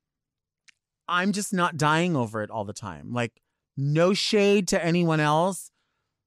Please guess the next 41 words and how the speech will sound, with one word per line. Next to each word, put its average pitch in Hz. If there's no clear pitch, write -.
The 147
Benny 170
Hill 170
is 151
not 151
doing 151
it 143
for 127
me. 107
Like, 113
I 139
just 151
need, 156
like, 135
I 156
guess 185
I 208
like 185
observational 135
things, 170
and 151
I 139
like, 139
uh, 127
being 147
able 143
to 131
relate 117
to 147
something. 160
I 170
cannot 185
relate 127
to, -
like, 117
walking 147
out 135
of 131
a, 113
like, 120
uh, 131